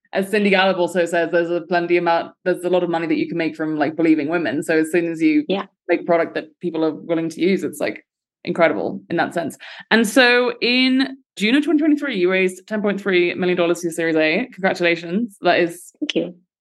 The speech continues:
Speaker 1: huge. So what was your fundraising journey like?
Speaker 2: <laughs>
Speaker 1: And, um, yeah, that's, that's what I wanna know.
Speaker 2: Um, it was very interesting. Like I told you, I, earlier,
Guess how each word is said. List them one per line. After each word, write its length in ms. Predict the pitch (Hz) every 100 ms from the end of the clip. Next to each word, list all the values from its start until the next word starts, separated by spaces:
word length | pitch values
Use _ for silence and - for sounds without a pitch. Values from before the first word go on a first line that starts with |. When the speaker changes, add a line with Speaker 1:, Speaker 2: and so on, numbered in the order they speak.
| _
Speaker 1:
huge. 420 | 185 156 190 202 - - - - -
So 180 | 196 240
what 180 | 196 226
was 120 | 254
your 100 | 311
fundraising 560 | 311 226 202 185 190
journey 540 | 185 175 175 170 170 -
like? 540 | 170 156 135 127 - -
Speaker 2:
<laughs> 60 |
Speaker 1:
And, 380 | 170 170 170 185 -
um, 580 | 175 165 170 170 170 175 - - - _ _ _ _ -
yeah, 340 | 170 135 - -
that's, 580 | 185 180 - - - -
that's 220 | 180 170
what 140 | 180 160
I 60 |
wanna 180 | 156 127
know. 240 | 101 - - - - _ _ _ _ _ _ - - - -
Speaker 2:
Um, 440 | 247 240 226 226 - -
it 160 | 254
was 220 | 233 226 - -
very 500 | 170 185 180 170 -
interesting. 680 | - 165 - - 151 151 - - _ _
Like 160 | 202 202
I 80 | 196
told 240 | 175 165
you, 120 | 160
I, 340 | 156 165 156 - -
earlier, 380 | 160 151 151